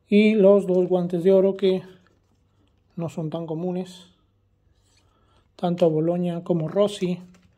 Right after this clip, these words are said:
y las dos ternas, tanto de Defensa y Justicia como la de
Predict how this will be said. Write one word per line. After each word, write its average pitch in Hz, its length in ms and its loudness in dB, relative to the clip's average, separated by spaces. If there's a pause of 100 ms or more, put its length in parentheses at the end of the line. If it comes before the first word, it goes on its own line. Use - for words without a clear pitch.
(400)
y 185 120 2
las 170 220 -2
dos 180 280 -2
ternas, 175 560 2
tanto 180 560 -2 (460)
de 202 160 6
Defensa 196 440 0
y 165 40 0
Justicia 190 640 0
como 185 240 -2
la 175 160 -2
de 185 240 -2